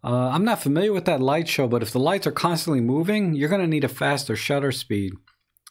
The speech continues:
Hence, you're gonna need faster lens and faster, uh, higher isos, uh, if you wanna do handheld. Um, I would imagine at least one sixtieth of a second shutter speed for,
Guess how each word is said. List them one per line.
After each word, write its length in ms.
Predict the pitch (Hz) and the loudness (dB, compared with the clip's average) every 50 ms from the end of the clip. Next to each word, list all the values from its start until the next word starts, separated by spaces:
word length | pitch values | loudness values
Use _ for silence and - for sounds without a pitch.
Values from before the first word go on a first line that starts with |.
| _ - | _ -4
Hence, 260 | - 156 151 143 - | -2 -2 0 0 0
you're 100 | 156 143 | 0 0
gonna 160 | 151 147 139 | 0 2 2
need 240 | 139 135 135 131 131 | 2 2 0 0 -2
faster 600 | 123 - - 143 143 147 139 139 - - 123 110 | -6 -6 -2 0 0 0 0 -2 -2 -2 0 0
lens 420 | 110 117 127 139 147 151 151 131 | 2 2 2 2 0 0 0 0
and 180 | 127 120 110 104 | 0 0 -2 -2
faster, 720 | - 135 131 127 120 - - - 120 110 110 110 107 101 | 0 0 0 0 -2 -4 -6 -6 -4 -4 -2 -2 -4 -4
uh, 200 | - 104 101 104 | -4 -4 -4 -4
higher 340 | 101 - - 143 135 123 110 | -4 -4 -2 0 0 0 0
isos, 680 | 87 104 117 131 127 - - 101 92 92 95 - - - _ - - - - - - - - _ _ - | 0 -2 -2 -2 -2 -2 -4 -4 -6 -6 -8 -12 -14 -18 _ -20 -20 -20 -20 -20 -20 -20 -20 _ _ -14
uh, 220 | - 104 104 107 107 | -8 -6 -4 -2 -2
if 140 | 107 110 - | -2 -2 0
you 80 | 127 | 0
wanna 160 | 120 120 113 | 0 0 0
do 180 | 110 104 113 101 | 0 -2 -2 -4
handheld. 920 | - - - 131 123 110 98 92 - - - 127 135 110 92 80 - - - _ _ _ _ _ _ _ _ _ _ _ _ _ _ _ _ _ _ _ _ _ _ - - - - - | -4 -4 -2 -2 -2 -2 -2 -6 -6 -4 -2 -2 0 -2 -2 -4 -8 -14 -20 _ _ _ _ _ _ _ _ _ _ _ _ _ _ _ _ _ _ _ _ _ _ -20 -20 -20 -10 -6
Um, 560 | 107 101 104 104 101 98 95 92 87 87 - - - - - - - - _ _ _ _ _ _ _ _ _ _ - | -2 0 0 0 0 0 -2 -4 -6 -8 -12 -18 -20 -20 -20 -20 -20 -20 _ _ _ _ _ _ _ _ _ _ -2
I 120 | 120 143 | 0 2
would 120 | 165 170 156 | 2 2 2
imagine 480 | 143 139 143 147 156 160 147 147 131 | 0 0 2 2 0 0 0 0 0
at 100 | 120 120 | 0 2
least 540 | 120 120 117 131 147 170 196 196 - - - | 0 2 2 2 2 2 0 -2 -4 -4 -2
one 240 | 127 131 147 160 165 | 0 0 2 0 0
sixtieth 520 | 160 - - 165 151 - - - 156 151 | -2 -4 -4 -4 -4 -4 -2 -2 -2 0
of 120 | 151 135 127 | 0 0 -2
a 40 | |
second 460 | 120 - - 139 131 135 139 156 139 - | -2 -2 0 -2 -2 0 -2 -2 -4 -2
shutter 320 | - - 113 110 120 139 | -2 -2 -2 0 0 -2
speed 440 | 131 - - - 170 170 180 180 - | -2 -4 -6 -4 -2 -2 -2 -2 -6
for, 580 | - - - 117 110 110 110 107 104 - - | -8 -6 -2 -2 0 0 0 0 -2 -4 -6